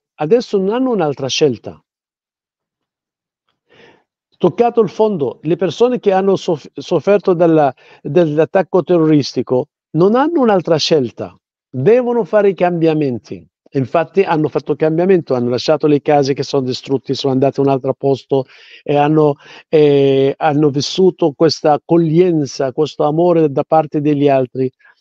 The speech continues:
E vedi che la stessa cosa succede in Gaza, che tutti sono aperti, tutti sono, eh, venite, ve-, aiutiamo, perché sono stato di guerra. Non ho più niente.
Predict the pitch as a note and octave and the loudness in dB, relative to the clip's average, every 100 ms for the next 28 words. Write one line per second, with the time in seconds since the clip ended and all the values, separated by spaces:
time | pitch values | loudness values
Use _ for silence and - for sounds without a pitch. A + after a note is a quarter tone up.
0 | _ _ - C#3+ F#3 E3+ E3+ - E3+ E3+ | _ _ -2 2 2 2 0 0 -2 0
1 | F3 D#3+ - _ - D#3 - E3 E3 F3+ | 0 -4 -8 _ -4 -4 -2 -4 -4 -2
2 | E3+ - D#3 - D#3+ E3 D3 _ _ E3 | -4 -6 -6 -4 0 -2 -2 _ _ 0
3 | F#3 F3 F3+ F3 C#3+ E3+ - E3 - G#3+ | 2 4 2 2 0 -2 0 -2 0 -2
4 | F#3 D#3+ F#3+ F#3 E3 F#3+ E3+ F#3 D#3 F3+ | -2 -2 0 0 2 0 0 -4 -4 -4
5 | E3+ D3+ F#3 F3+ E3 - _ _ _ D3 | -4 -4 -2 0 0 -4 _ _ _ -12
6 | C#3+ _ D#3+ D#3 F#3+ G3 - F#3 F3 C#3 | -12 _ -2 2 4 2 2 2 2 -2
7 | E3 D#3+ F3 F3+ F3+ - F#3 F3+ E3 C#3 | -6 -4 -2 0 0 2 2 0 -4 -12
8 | - E3+ E3 - - C#3+ B2+ A#2+ C#3+ C#3+ | -6 -4 -4 -10 -14 -10 -10 -4 -4 -2
9 | D3+ C3+ A#2 A2 G2 G2 A2 _ _ _ | -2 -2 -2 -4 -4 -10 -16 _ _ _
10 | _ _ _ _ _ _ _ _ _ _ | _ _ _ _ _ _ _ _ _ _
11 | C3+ C#3+ D3+ - G#3+ G3+ A3+ C#4 G3+ B2+ | -4 -4 -4 -4 -2 0 0 -2 -4 -8
12 | F#2 | -10